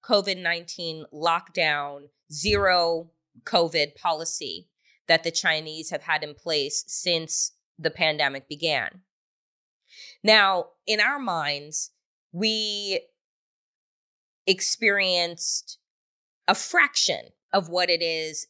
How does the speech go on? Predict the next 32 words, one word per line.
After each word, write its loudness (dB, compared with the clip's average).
that 2
the -2
Chinese -2
have -2
been -2
experiencing -4
every 0
day -2
for -16
the -4
last -2
three -10
years, -4
which 2
is 0
that 4
there 4
is -2
no 0
normal -4
day-to-day 0
life. -4
There 4
is -2
rapid 0
testing -2
on -2
a -4
regular -4
basis. -2
There 6
is, -4